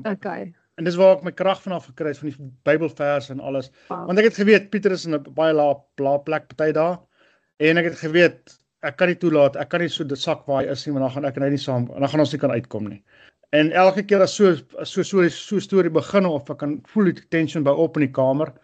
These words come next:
Speaker 2: dan
Speaker 1: Ja.
Speaker 2: gaan, gaan ek op my knie en ek begin bid. En ek hou nie op bid
Speaker 1: Ag,
Speaker 2: tot die Here dit iets verander het nie. Pieter wat opstaan of het verander, of official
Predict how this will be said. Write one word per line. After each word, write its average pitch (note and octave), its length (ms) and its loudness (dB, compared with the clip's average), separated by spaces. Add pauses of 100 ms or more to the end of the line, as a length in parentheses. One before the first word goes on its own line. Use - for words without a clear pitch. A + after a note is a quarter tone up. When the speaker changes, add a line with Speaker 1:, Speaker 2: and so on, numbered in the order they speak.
(540)
Speaker 2:
dan D3+ 100 4
Speaker 1:
Ja. E3+ 60 2
Speaker 2:
gaan, G3+ 380 2
gaan F#3+ 200 0
ek G3 80 4
op F#3+ 80 -2
my G3+ 100 0
knie A3+ 220 4
en F#3 120 2
ek C#3+ 100 -4
begin F3+ 240 0
bid. G3 140 4 (380)
En C#3+ 100 -6
ek C3+ 100 -4
hou D#3+ 100 4
nie G3+ 120 2
op G3 160 2
bid G3 120 2 (120)
Speaker 1:
Ag, - 40 -14
Speaker 2:
tot F#3+ 140 4
die E3+ 260 2
Here F3 280 4
dit D#3+ 180 -2 (240)
iets - 180 -4
verander D#3 320 -2
het C3 160 -8
nie. G#2+ 200 -16 (880)
Pieter F3 180 2
wat F3 160 4
opstaan F3 360 0
of D3+ 100 -2
het D#3+ 140 -4
verander, F3 380 0
of - 240 -2
official E3+ 460 0